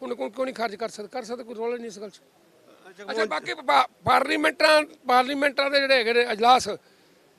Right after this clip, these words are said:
Speaker 1: ਅੱਠ-ਅੱਠ ਘੰਟਿਆਂ ਦੇ ਨੋਟਿਸ ਤੇ ਰਾਤ ਨੂੰ ਬਾਰਾਂ ਬਾਰਾਂ ਵਜੇ ਵੀ ਸੱਦੇ ਗਏ ਨੇ। ਜੇ ਇੱਕ ਲੱਖਾਂ ਲੋਕ ਇੱਥੇ ਆ ਕੇ ਬਹਿ ਗਏ ਨੇ ਤੇ ਇਹ ਮ-,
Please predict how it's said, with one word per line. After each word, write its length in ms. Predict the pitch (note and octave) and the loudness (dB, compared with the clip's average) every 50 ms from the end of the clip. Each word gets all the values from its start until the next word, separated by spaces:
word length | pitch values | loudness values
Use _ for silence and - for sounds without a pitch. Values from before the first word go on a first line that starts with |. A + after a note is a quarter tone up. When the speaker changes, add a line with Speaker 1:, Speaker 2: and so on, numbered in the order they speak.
| _ _ _ _ _ _ _ _ _ _ _ _ _ _ _ _ _ - - C#4+ | _ _ _ _ _ _ _ _ _ _ _ _ _ _ _ _ _ 4 4 4
Speaker 1:
ਅੱਠ-ਅੱਠ 420 | C#4+ - - D#4 D#4+ - E4+ - | 4 6 4 4 4 2 4 6
ਘੰਟਿਆਂ 260 | D#4+ D4+ C4+ A3 C4+ C#4 | 6 6 6 4 4 4
ਦੇ 80 | C#4 | 4
ਨੋਟਿਸ 360 | C4+ C#4 C4 B3 A3+ A3+ - | 4 4 4 2 2 -2 -8
ਤੇ 240 | - - A3+ F3+ C#3+ - _ _ _ _ _ _ _ _ _ _ D#3 | -6 -6 -6 -6 -6 -10 _ _ _ _ _ _ _ _ _ _ -4
ਰਾਤ 280 | F#3 G#3+ A#3 C4 B3+ A#3+ | 0 2 4 2 2 0
ਨੂੰ 240 | D4 D#4+ D4+ C4 A3+ | -2 -4 -4 0 4
ਬਾਰਾਂ 280 | A#3+ B3+ C4 C#4+ C#4+ | 4 6 6 6 6
ਬਾਰਾਂ 260 | C4+ C4 C4+ C4+ C4+ | 6 4 4 4 4
ਵਜੇ 200 | B3+ B3+ A#3+ C4 | 2 0 -2 -2
ਵੀ 80 | C#4 C4 | -4 -4
ਸੱਦੇ 320 | F3+ G3+ G#3 F3+ A3 G#3+ | -4 -4 -4 -2 -2 -2
ਗਏ 160 | G3 F#3 G3+ A3 | 0 0 0 2
ਨੇ। 160 | B3+ A3 D#3+ - _ _ _ _ _ _ _ _ _ _ _ _ _ _ _ | 2 0 0 -4 _ _ _ _ _ _ _ _ _ _ _ _ _ _ _
ਜੇ 100 | D#3 F#3+ | -2 0
ਇੱਕ 180 | C4 C#4 - - | 0 0 2 0
ਲੱਖਾਂ 380 | B3 B3 - _ - C#4 D4 | -2 -2 -2 _ 2 4 4
ਲੋਕ 260 | C#4+ C#4 C4+ C#4 A3+ C#4 | 6 6 6 6 4 2
ਇੱਥੇ 180 | C4 - C4 | 0 0 0
ਆ 100 | C#4 C#4 | 0 2
ਕੇ 80 | C4+ C#4 | 0 0
ਬਹਿ 220 | G#3+ G3+ A#3+ C4 | 0 0 0 0
ਗਏ 100 | C4 D4 | 0 -2
ਨੇ 200 | C#4+ B3+ A3 F3 - _ _ _ _ _ _ _ _ | -2 -2 -4 -6 -8 _ _ _ _ _ _ _ _
ਤੇ 80 | - - | -14 -8
ਇਹ 200 | - B3+ C4 C#4 | -2 0 0 0
ਮ-, 220 | A#3+ A3+ A3+ A#3+ | 2 0 -2 -2